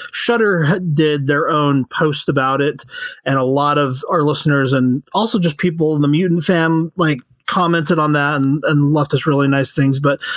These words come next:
specifically, a lot of people who, uh, are listeners to the show, really nice messages from horror fan Ryan, Jessica Dwyer, Adam Dillon, Isaac Thorne.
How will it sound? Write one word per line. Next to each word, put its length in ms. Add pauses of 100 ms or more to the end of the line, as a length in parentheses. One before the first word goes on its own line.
(320)
specifically, 680
a 80
lot 180
of 100
people 340
who, 380
uh, 260
are 100
listeners 400
to 60
the 60
show, 560 (640)
really 240
nice 220
messages 420
from 160
horror 220
fan 180
Ryan, 640
Jessica 340
Dwyer, 880 (160)
Adam 280
Dillon, 580
Isaac 320
Thorne. 680